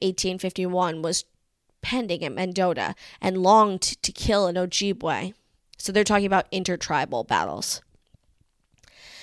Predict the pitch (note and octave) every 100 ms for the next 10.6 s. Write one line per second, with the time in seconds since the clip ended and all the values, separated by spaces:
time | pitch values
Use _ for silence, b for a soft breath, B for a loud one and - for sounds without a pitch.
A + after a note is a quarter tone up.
0 | B B A#3+ A3+ - E4 G4+ F#4+ C#4+ -
1 | B3+ A3+ G#3+ G3+ F#3+ F#3 D3 D3 - F#3+
2 | - B3 B3 A#3+ - G3 G3+ G#3 G3+ -
3 | E3+ F#3 - - F#3+ E2 - - - b
4 | b b b - A#3+ G#3+ A#3+ C#4 C4 C4+
5 | - F#3+ G3 F#3+ G3 F#3+ - - - C#3+
6 | - - - - b b b _ - A3
7 | G3+ G3+ G#3 C4 D#4+ E4 - C#4 - -
8 | - C4+ F3 G1+ - - - _ _ -
9 | G3 - G3+ G#3+ F#3 G3 G#3+ A3 G3+ F#3+
10 | F#3+ G3 - E3+ - -